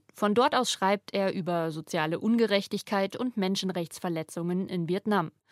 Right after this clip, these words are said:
Und das lesen dann hunderttausende Menschen bei ihm auf Facebook.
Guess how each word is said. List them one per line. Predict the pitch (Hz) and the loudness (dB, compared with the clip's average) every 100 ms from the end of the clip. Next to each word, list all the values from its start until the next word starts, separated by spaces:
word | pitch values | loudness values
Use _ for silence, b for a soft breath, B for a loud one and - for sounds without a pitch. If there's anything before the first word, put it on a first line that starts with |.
| B B B | B B B
Und | - 240 | 0 2
das | 262 | 2
lesen | 240 240 262 277 | 2 0 2 0
dann | 277 277 285 - | 0 0 -2 0
hunderttausende | 330 339 302 196 196 202 190 | 0 0 0 2 2 2 0
Menschen | 165 170 - 214 208 | 0 -2 -2 0 0
bei | 226 | 0
ihm | - 170 | -2 -4
auf | 202 - | -4 -4
Facebook. | 180 156 - 123 - | -4 -6 -8 -14 -14